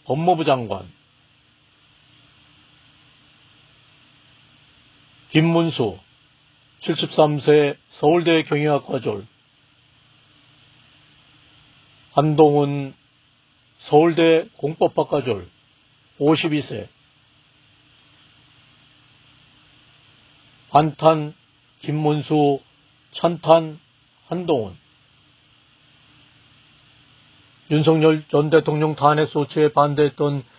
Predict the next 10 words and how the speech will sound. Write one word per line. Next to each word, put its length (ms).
김문수 480
후보와 500
찬성했던 720
한동훈 420
후보가 460
이 220
파 160
전을 280
치르게 280
되면서 480